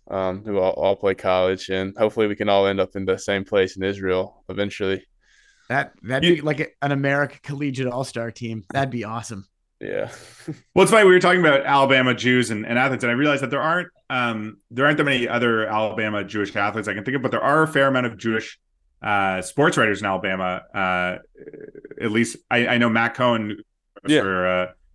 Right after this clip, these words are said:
Speaker 3: for A L dot com, uh, he profiles Auburn.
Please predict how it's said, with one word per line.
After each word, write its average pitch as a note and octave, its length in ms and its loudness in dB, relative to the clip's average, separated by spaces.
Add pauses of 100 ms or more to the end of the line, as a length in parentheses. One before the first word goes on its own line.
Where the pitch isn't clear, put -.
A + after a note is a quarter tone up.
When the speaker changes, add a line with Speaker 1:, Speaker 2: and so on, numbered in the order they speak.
(120)
Speaker 3:
for G2+ 320 2
A G2+ 80 0
L G2 140 0
dot F#2 200 -2
com, F#2+ 520 -4
uh, F2+ 480 -2
he F#2+ 80 -12
profiles F#2+ 380 -2
Auburn. F#2 240 0